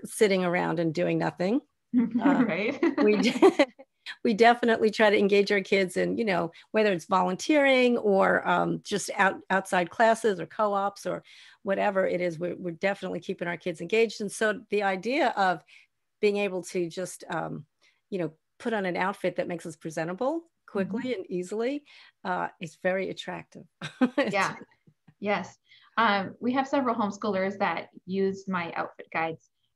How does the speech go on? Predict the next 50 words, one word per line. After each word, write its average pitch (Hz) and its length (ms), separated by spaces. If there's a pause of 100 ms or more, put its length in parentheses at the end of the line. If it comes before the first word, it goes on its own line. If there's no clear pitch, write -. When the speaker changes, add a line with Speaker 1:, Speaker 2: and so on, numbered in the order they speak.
Speaker 2:
and, 175 400 (120)
um, 170 360 (240)
from 202 140
the 185 80
reviews 185 380
they've 208 200
written, 190 380 (320)
they 180 440
share 185 380
how 165 440 (180)
when 196 260
they 185 80
put 208 180
on 262 120
an 202 60
outfit, 202 400
even 190 180
just 202 160
to 190 60
do 185 160
homeschooling, 196 520
you 196 80
know, 175 200 (200)
first 233 160
of 202 60
all, 185 100
they'll 185 120
get - 180
comments 196 300
from 185 100
their 156 120
kids 185 260
like, - 120
"Oh, 311 140
where 311 140
are 302 40
we 285 80
going 320 260
today?" 285 460
<laughs> - 40
You 403 160
know, 330 160 (580)
Speaker 1:
Right. 226 140
Speaker 2:
"Nowhere, 302 440
I'm 277 180
just 302 180
getting 254 220
dressed," 240 340
you 233 80
know. 240 120